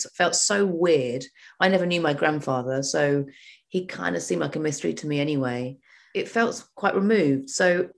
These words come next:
everyone was like, "Wow, this is an amazing story." And through it, we've met all these new family members, and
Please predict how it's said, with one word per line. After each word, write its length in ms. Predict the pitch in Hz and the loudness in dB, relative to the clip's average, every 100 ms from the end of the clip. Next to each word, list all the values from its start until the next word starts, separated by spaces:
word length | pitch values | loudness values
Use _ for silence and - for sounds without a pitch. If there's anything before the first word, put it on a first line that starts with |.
| _ _ _ _ _ | _ _ _ _ _
everyone 580 | - 208 214 190 180 175 | -4 2 4 4 4 0
was 100 | 170 | 0
like, 140 | 165 | 0
"Wow, 240 | 185 185 180 | 2 4 2
this 100 | 180 | 2
is 60 | |
an 120 | 165 | 0
amazing 400 | 165 175 170 160 | 0 0 0 -2
story." 560 | 147 - 185 175 175 175 | -6 0 2 2 0 0
And 120 | 160 | -2
through 240 | 147 - 185 | -4 2 2
it, 140 | - | 2
we've 100 | 170 | -2
met 240 | 165 165 165 | -2 -2 0
all 120 | 165 | 0
these 220 | 165 165 | -2 -4
new 240 | 170 165 | -4 -4
family 400 | 170 170 170 170 | -4 -4 -4 -4
members, 640 | 170 170 165 160 160 160 151 | -2 -2 0 2 2 2 -2
and 240 | 143 135 | -4 -4